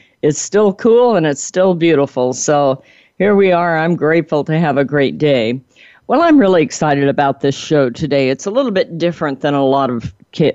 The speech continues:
shows that I do because we often analyze cases and talk about the latest technologies.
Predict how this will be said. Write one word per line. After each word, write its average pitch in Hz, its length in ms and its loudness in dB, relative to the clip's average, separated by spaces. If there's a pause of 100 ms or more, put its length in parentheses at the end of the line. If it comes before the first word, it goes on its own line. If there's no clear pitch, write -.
shows 147 560 0
that 143 160 2
I 135 160 0
do 139 380 2
because 147 480 0
we 151 120 4
often 151 360 -2
analyze 147 580 -2
cases 147 680 0
and 139 140 0
talk 151 240 -2
about 139 240 -2
the 147 80 -2
latest 143 480 0
technologies. 139 960 -2